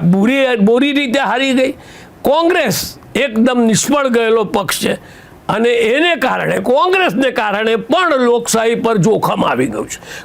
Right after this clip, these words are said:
કોંગ્રેસને, કોંગ્રેસમાં માત્ર ને માત્ર રાહુલ ગાંધી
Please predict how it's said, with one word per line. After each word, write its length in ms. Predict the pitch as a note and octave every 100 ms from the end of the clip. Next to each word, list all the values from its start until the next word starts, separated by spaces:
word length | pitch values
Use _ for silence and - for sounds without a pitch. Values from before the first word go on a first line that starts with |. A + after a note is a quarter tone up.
| -
કોંગ્રેસને, 600 | C4+ C4+ F#4 B3+ D#4 D4+ - - - -
કોંગ્રેસમાં 920 | A3 A3+ A3+ C#4 C4+ G3+ A#3+ C4 C4
માત્ર 500 | A3+ G3+ - C#4 C4
ને 80 | C4+
માત્ર 360 | B3 A3+ A3+ B3+ B3+
રાહુલ 460 | G#3 F3 C#4+ E4
ગાંધી 680 | C4 B3+ B3 C4 C#4 C4 B3